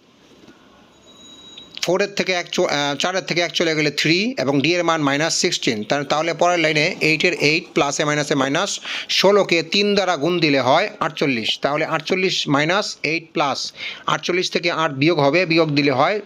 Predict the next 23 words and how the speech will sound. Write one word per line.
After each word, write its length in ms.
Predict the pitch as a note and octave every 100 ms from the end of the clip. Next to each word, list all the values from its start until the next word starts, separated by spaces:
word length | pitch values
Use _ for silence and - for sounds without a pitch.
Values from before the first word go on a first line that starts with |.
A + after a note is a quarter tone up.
| -
চল্লিশ। 540 | - F3+ E3 F3 G#3 -
যেহেতু 340 | C3+ D#3 D#3+ D#3+
আটচল্লিশ 440 | D3+ F3+ F3 D3+
বড়, 340 | D3 D3+ F3+ C4+ - -
এই 80 | C#3
জন্য 200 | C#3+ F3+
মাইনাস 340 | D3+ C3 C#3+
ফিগার 260 | - C3+ B2
হবে। 200 | A#2 G2 - - - -
তাহলে 220 | C#3+ D#3+
পঞ্চম 480 | D#3 F#3 F3 F#3 E3
পদ 140 | F3 D#3+
বের 120 | C3+ C#3+
করবো 200 | D3+ D3+
আমরা, 360 | C#3+ C3+ F3 - _ _ _ _ - - _ _ - - - -
এ 180 | F3+ F3+
ওয়ান 280 | D#3+ F3
প্লাস 420 | D#3 E3+ D3+ C#3+ -
ফাইভ 280 | D#3+ F3
মাইনাস 340 | F3 F3 F3 D#3+
ওয়ান 140 | C#3+
into 280 | D3 C3+ C#3
d। 200 | D3+